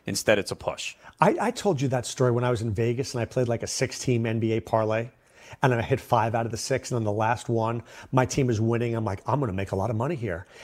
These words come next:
Speaker 2: And then my team starts losing, and all of a sudden, it was a free throw at the end. I lose by a point. I'm like, "You gotta be kidding me. This team was up by twenty-five going into the fourth quarter. How is this possible?"
Speaker 1: Uh, Tim Donaghy was probably on the court.
Speaker 2: He probably
Speaker 1: <laughs>
Speaker 2: was, too.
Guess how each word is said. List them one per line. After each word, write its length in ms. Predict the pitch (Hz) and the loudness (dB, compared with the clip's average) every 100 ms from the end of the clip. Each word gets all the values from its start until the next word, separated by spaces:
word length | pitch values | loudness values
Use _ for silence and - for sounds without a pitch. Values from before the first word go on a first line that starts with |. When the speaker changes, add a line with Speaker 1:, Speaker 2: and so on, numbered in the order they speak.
| - | 0
Speaker 2:
And 180 | 135 127 | 2 4
then 240 | 127 123 - | 2 0 -2
my 120 | 117 | -2
team 280 | 117 - 135 | 0 -2 -2
starts 340 | - 131 117 127 | 0 0 0 2
losing, 360 | 131 131 123 | 4 4 0
and 100 | 123 | 0
all 100 | 131 | 0
of 60 | 123 | 0
a 40 | |
sudden, 340 | - 147 127 120 | 0 2 2 2
it 120 | 139 | 2
was 140 | 120 | 2
a 40 | 120 | 2
free 220 | 147 131 | 2 4
throw 160 | 139 | 4
at 80 | 120 | 4
the 140 | 120 120 | 4 2
end. 120 | 107 | 2
I 60 | |
lose 300 | 107 110 98 | 0 0 0
by 140 | 87 101 | 0 0
a 40 | |
point. 320 | - 120 82 - _ _ _ - | 0 -2 -4 -8 _ _ _ -10
I'm 100 | - | 0
like, 160 | 180 220 | 0 2
"You 60 | |
gotta 220 | 254 277 285 | 2 4 4
be 80 | |
kidding 320 | 269 - 294 269 | 2 2 2 4
me. 80 | |
This 100 | 247 | 2
team 140 | - 262 | 4 4
was 100 | 233 | 6
up 100 | 262 | 6
by 120 | 247 | 6
twenty-five 720 | 247 - 254 - 262 254 240 | 4 2 2 6 6 6 4
going 180 | 220 220 | 4 4
into 160 | 214 233 | 2 0
the 80 | |
fourth 260 | - 226 226 | 4 4 6
quarter. 380 | 214 226 185 - - | 6 6 4 0 -10
How 300 | - 196 254 | -2 6 8
is 80 | 226 | 8
this 100 | 208 | 4
possible?" 680 | - 170 196 - 147 95 - _ _ _ - 110 | 2 2 4 0 0 -2 -4 _ _ _ -10 -2
Speaker 1:
Uh, 180 | 98 92 | 0 0
Tim 220 | - 117 | 0 2
Donaghy 460 | 98 104 101 98 87 | 6 6 4 -2 -4
was 160 | 87 | -4
probably 320 | - 92 90 90 | 0 2 2 0
on 100 | 87 | -4
the 60 | |
court. 340 | - 101 101 175 | -4 0 6 6
Speaker 2:
He 60 | |
probably 460 | - 208 240 240 123 | 6 2 2 4 6
Speaker 1:
<laughs> 180 | 123 254 | 6 6
Speaker 2:
was, 160 | 262 | 2
too. 540 | - - 170 - 311 | -2 2 4 4 2